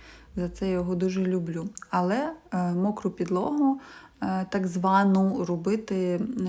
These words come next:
дуже важливо, або підложку. Вона у вас має бути абсолютно рівна,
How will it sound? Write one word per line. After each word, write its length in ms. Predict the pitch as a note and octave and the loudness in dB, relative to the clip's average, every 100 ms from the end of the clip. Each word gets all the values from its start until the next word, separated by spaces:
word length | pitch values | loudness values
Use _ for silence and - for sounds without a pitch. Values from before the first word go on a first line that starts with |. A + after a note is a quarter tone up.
| F#3 | -4
дуже 380 | E3+ G3+ G3 F#3 | 0 0 0 -2
важливо, 580 | E3+ E3 E3+ E3 D#3 F#3 | -4 -6 -6 -6 -6 -4
або 180 | E3+ F#3+ | -4 -4
підложку. 680 | - E3 F3 F3 - - | -6 -6 -4 -4 -6 -8
Вона 260 | F3 F3 F3 | -6 -4 -4
у 20 | |
вас 320 | F3 F3+ - | -6 -8 -8
має 260 | F#3 F#3 F3+ | -6 -4 -6
бути 340 | F#3 F3 F3 | -4 -6 -6
абсолютно 880 | F3 - - A3 G#3 G3 - E3+ D#3+ | -8 -4 4 6 6 4 2 -4 -2
рівна, 760 | G3+ F3 F#3 E3+ F3+ F#3+ G#3+ D4+ | -2 0 2 0 0 0 2 0